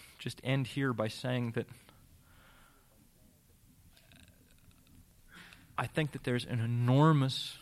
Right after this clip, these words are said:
enormous urgency to these questions, um,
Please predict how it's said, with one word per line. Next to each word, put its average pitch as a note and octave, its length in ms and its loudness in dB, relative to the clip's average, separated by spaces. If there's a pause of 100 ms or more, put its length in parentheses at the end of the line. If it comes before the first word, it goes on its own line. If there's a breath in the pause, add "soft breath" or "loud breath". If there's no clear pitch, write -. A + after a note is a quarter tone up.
(1120 loud breath)
enormous A#2+ 760 2
urgency A#2+ 560 0 (680 loud breath)
to A#2 100 -2
these A2 180 0
questions, - 640 -2 (160)
um, A2 280 0